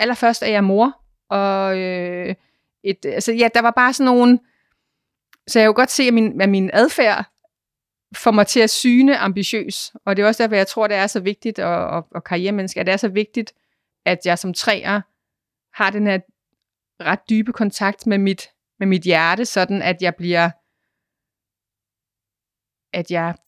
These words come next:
får sat, givet, ja, at jeg får taget den der professionelle kappe, ambitiøs, øh, succes, bla bla, øh, kappe på, øh, eller får taget den af, så man rent faktisk kan se, hvad det er for et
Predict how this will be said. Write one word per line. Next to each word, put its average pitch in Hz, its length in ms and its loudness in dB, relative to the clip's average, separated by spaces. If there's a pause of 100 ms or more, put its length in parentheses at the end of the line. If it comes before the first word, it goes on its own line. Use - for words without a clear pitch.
(200)
får 185 100 -4
sat, - 480 -4 (1040)
givet, 226 300 2 (180)
ja, 180 220 -4 (100)
at 202 80 -2
jeg 196 80 0
får 208 100 -2 (500)
taget 214 160 -2
den 220 120 -2
der 226 60 2
professionelle 214 680 0
kappe, 196 520 -2
ambitiøs, 214 720 -4
øh, 208 420 2 (440)
succes, 226 560 0
bla 196 160 2
bla, 202 320 0 (120)
øh, 196 200 -2
kappe 202 300 -2
på, 226 480 2
øh, 190 220 0
eller 175 240 -2
får 208 60 -2
taget 208 200 -2
den 220 160 0
af, 226 280 2
så - 140 -8
man 196 160 -2
rent 214 160 0
faktisk 208 200 -2
kan - 100 -14
se, 214 280 -2
hvad 196 100 -4
det 185 100 -4
er 185 100 0
for 214 140 -6
et 190 260 -2